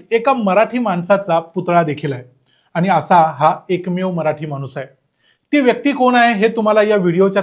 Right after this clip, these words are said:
थंबनेलमुळं कळलंच असेल, म्हणून मी जास्त ही गोष्ट न फिरवता सांगतो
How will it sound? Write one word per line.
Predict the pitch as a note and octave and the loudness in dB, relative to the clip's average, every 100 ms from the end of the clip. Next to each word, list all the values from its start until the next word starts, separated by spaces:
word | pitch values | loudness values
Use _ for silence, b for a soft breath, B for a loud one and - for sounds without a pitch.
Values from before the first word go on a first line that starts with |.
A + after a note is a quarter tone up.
| G3 | -4
थंबनेलमुळं | D#3+ E3 F#3 F3+ F3 | -6 -4 -4 -4 -6
कळलंच | F3+ D#3 D#3 G3+ | -6 -4 -2 -2
असेल, | F#3+ - C#3 - b b | -2 -4 -6 -8 b b
म्हणून | F#3+ B3 | -2 0
मी | C#4+ | -2
जास्त | A#3 G#3+ A#3 B3 | 0 0 0 -2
ही | B3 | -4
गोष्ट | B3 A3 G3+ | -2 -2 -2
न | A3 F#3+ | -2 -2
फिरवता | G3+ F#3+ F#3 F#3 | -2 -2 -2 -2
सांगतो | - D#3 C#3+ D#3+ C#3 | -4 -6 -6 -6 -6